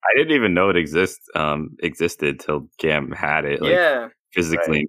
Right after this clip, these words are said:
Speaker 1: front of me in the apartment, and I was like, "Oh,
Speaker 2: <laughs>
Speaker 1: this exists," but I'd never, like,
Speaker 3: Right.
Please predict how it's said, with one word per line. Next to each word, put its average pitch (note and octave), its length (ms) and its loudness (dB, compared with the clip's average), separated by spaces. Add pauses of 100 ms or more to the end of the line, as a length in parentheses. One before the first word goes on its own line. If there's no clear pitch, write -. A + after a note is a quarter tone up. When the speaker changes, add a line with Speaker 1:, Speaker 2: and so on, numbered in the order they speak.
Speaker 1:
front D#2 120 0
of C#2+ 80 -2
me C#2+ 140 0
in C#2+ 80 -2
the C#2 100 -2
apartment, C#2+ 460 -4
and C2+ 80 -6
I C2+ 40 -6
was C#2+ 120 -8
like, D2+ 300 -4
"Oh, G2+ 300 2
Speaker 2:
<laughs> - 60 -20 (580)
Speaker 1:
this D2+ 200 -4
exists," E2 480 0
but D#2+ 120 0
I'd F#2 180 2
never, D2+ 260 0
like, D#2+ 180 2
Speaker 3:
Right. D#2 100 -10